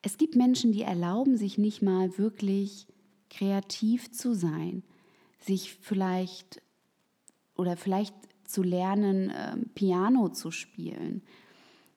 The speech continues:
oder sich Zeit wirklich für sich zu nehmen. Das haben auch, by the way, haben das viele Moms,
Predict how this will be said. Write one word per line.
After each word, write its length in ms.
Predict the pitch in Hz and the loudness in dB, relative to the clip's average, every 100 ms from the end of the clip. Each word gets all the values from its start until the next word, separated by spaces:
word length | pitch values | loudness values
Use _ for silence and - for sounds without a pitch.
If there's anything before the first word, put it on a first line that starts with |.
| _ | _
oder 200 | 180 190 | -2 0
sich 220 | 180 175 | 0 -4
Zeit 540 | - 202 196 233 240 - - | -4 0 2 2 0 -6 -4
wirklich 400 | 185 214 226 - | -2 0 0 -2
für 100 | 185 | -2
sich 300 | 180 247 - | 0 -2 -4
zu 160 | - | 0
nehmen. 440 | 254 185 165 156 165 - _ _ _ _ _ _ _ _ _ | 2 4 2 0 -6 -12 _ _ _ _ _ _ _ _ _
Das 180 | - - | -10 -4
haben 240 | 196 202 208 | 0 0 0
auch, 220 | 190 - | -4 -4
by 240 | 202 208 | -2 0
the 140 | 233 196 | 2 2
way, 320 | 208 240 269 | 2 2 0
haben 200 | 226 214 | 2 2
das 220 | 208 - | 0 -4
viele 500 | - - 262 294 285 | -12 -2 2 4 4
Moms, 720 | 262 262 302 262 170 175 - | 4 2 0 0 -2 -6 -12